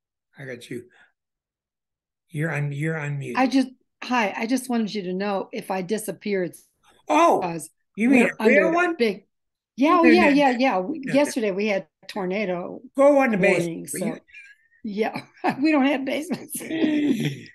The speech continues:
Speaker 1: You don't. Linda,
Speaker 2: Anyway.
Speaker 1: I don't know where you go. Be safe, but please come back to us.
Speaker 2: Oh, yeah. I, I'm not
Speaker 1: Okay.
Speaker 2: leaving yet. I'm just saying
Speaker 1: Okay.
Speaker 2: if,
Speaker 1: All right.
Speaker 2: if it gets worse, I may have to
Speaker 1: Well,
Speaker 2: go.
Speaker 1: when you're in my seat, anything can happen on the screen. Let me tell you.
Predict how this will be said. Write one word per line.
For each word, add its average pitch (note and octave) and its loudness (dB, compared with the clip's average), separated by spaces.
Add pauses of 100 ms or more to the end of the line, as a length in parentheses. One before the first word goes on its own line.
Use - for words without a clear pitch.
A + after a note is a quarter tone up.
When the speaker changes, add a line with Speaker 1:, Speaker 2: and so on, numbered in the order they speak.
Speaker 1:
You G3 2
don't. E3 0
Linda, G#3+ 2
Speaker 2:
Anyway. D4+ 6
Speaker 1:
I G3 2
don't F3 -2
know D3+ 0
where F#3 2
you G3+ 2
go. E3+ 2
Be E3+ -6
safe, F#3 -2
but D3+ -12
please F3 -4
come E3+ -8
back D3+ -8
to - -12
us. - -20
Speaker 2:
Oh, C#4+ 4
yeah. A#3 2 (120)
I, C4 -2
I'm C#4+ 4
not D4+ 6
Speaker 1:
Okay. B3 0
Speaker 2:
leaving A#3+ 2
yet. G#3+ 2
I'm F3+ -6
just G#3+ -4
saying G#3 -2
Speaker 1:
Okay. F3+ 0
Speaker 2:
if, F3+ -2 (380)
Speaker 1:
All C#3+ -2
right. D3 2
Speaker 2:
if A3 -2
it F#3+ -2
gets A3 -2
worse, F#3+ -2
I F3+ -6
may F#3 -4
have F3 -6
to D#3 -2
Speaker 1:
Well, D3 0
Speaker 2:
go. C#3 -2
Speaker 1:
when D#3 0
you're F3+ 2
in E3+ 2
my E3 2
seat, D#3 -4
anything C#3+ -4
can G#2+ -12
happen A#2 -10
on A2 -14
the G#2 -16
screen. - -16
Let A#2 -16
me A#2+ -14
tell A#2+ -16
you. A#2 -20